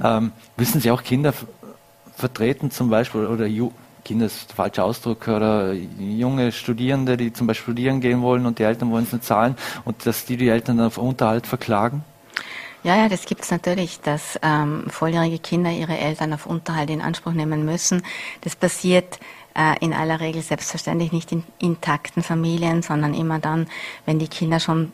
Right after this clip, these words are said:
Speaker 2: äh, während sie noch minderjährig waren, kaum oder überhaupt keinen Kontakt zu ihren Vätern oder Müttern hatten. Die müssen dann Unterhalt, ähm,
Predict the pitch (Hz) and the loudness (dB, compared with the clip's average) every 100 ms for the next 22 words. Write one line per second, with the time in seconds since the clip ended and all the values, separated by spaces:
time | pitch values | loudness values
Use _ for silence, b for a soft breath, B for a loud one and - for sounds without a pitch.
0 | - 156 151 160 160 160 156 165 160 156 | 0 2 2 2 0 0 0 -2 -2 0
1 | 151 - 170 165 165 160 156 160 160 165 | 0 0 2 4 2 0 0 -2 -2 -2
2 | - 131 139 160 - 160 156 147 B B | 0 2 4 2 -2 -4 -4 -6 B B
3 | B B - 175 170 160 - 160 151 160 | B B -2 2 6 4 2 0 0 0
4 | 156 151 - - - 160 160 - 160 - | -4 -4 -6 -6 -4 -2 -2 -4 -6 -4
5 | 160 - 160 160 165 - 160 160 160 - | -2 -2 -2 0 -2 -2 -2 -2 -4 -4
6 | 190 B B B - 165 165 - 165 156 | -4 B B B -8 -4 -4 -4 -4 -2
7 | 156 160 156 147 151 - - 151 156 160 | -2 -4 -2 -2 -4 -8 -6 -2 -2 -4
8 | 160 - | -6 -10